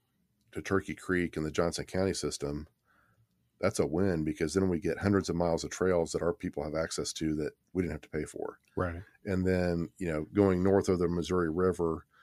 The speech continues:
Speaker 1: convincing modot and K dot to put a bike lane on the bridge out of Fairfax, um,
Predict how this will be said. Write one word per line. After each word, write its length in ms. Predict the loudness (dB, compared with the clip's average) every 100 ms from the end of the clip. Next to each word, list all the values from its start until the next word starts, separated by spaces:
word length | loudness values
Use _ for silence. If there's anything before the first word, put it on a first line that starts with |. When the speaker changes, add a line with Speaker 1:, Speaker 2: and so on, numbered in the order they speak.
| _ _ _ 0
Speaker 1:
convincing 420 | 4 6 4 4
modot 320 | 6 6 4
and 80 | 0
K 180 | 0 2
dot 240 | 2 0
to 80 | -4
put 140 | 0 0
a 40 |
bike 320 | 4 2 2
lane 400 | -4 -2 -4 -6 -6
on 80 | -6
the 80 |
bridge 280 | 0 0 2
out 120 | -2
of 80 | 0
Fairfax, 800 | 2 2 2 0 -2 -2 -4 -6 _ _ _ _ _ _ _ _ -4
um, 440 | -2 -2 -6